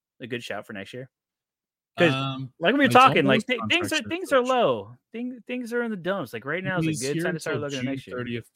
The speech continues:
Speaker 2: twenty twenty-four. So he did one of those Carlos Vela, like, sign on the European
Speaker 1: Mm.
Speaker 2: calendar,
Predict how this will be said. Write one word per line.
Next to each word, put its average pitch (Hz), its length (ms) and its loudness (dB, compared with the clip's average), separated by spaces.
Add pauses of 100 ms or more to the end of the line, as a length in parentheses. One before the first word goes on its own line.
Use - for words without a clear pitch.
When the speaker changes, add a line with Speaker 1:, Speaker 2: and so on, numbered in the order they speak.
Speaker 2:
twenty 113 220 -10
twenty-four. 101 680 -16 (680)
So 147 140 -2
he 196 180 6
did 262 140 0
one 240 140 2
of 202 60 2
those 190 180 2
Carlos 143 440 0
Vela, 113 480 -4
like, 101 360 -10
sign 113 560 -4
on 107 160 -6
the 110 100 -4
European 110 600 -6
Speaker 1:
Mm. 147 60 -12
Speaker 2:
calendar, 151 580 -8